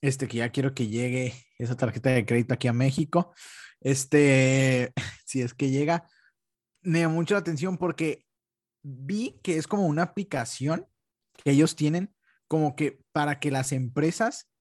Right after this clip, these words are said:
se alíen con ellos y ellos ya emitieron una tarjeta. Y es como una forma de Goldman Sachs para recibir,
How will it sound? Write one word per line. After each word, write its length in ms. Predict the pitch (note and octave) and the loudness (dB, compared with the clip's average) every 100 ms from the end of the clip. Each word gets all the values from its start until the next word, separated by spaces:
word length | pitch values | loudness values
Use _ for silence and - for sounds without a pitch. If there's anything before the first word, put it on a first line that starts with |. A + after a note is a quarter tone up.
| _ | _
se 240 | - E3+ | -4 0
alíen 420 | D3+ C#3 D3+ F#3+ E3 | 0 0 -2 -2 -4
con 200 | C#3+ C3 | -4 -4
ellos 460 | C3 A#2+ G2 - _ _ _ _ _ _ _ _ - | -6 -6 -8 -14 _ _ _ _ _ _ _ _ 2
y 120 | D3 | 6
ellos 220 | C#3 D3 | 8 6
ya 80 | D3+ | 6
emitieron 420 | D3 C3 C3+ C#3 | 2 2 0 0
una 140 | C#3 C3+ | 0 -2
tarjeta. 560 | A2+ - A2+ - - _ _ _ _ _ _ _ - | -4 -6 -8 -10 -14 _ _ _ _ _ _ _ 2
Y 160 | E3 | 6
es 160 | D#3+ D3 | 6 4
como 200 | F3+ E3+ | 4 4
una 160 | D3+ D#3 | 4 4
forma 240 | E3 F3+ | 4 4
de 80 | D#3+ | 4
Goldman 320 | D3+ D#3+ F3 | 4 2 2
Sachs 260 | F3+ F#3 - | 2 0 0
para 260 | D#3 C#3+ | -2 0
recibir, 720 | C3+ B2 - B2+ E3+ D3+ C#3+ | 0 -2 -4 -2 0 0 -2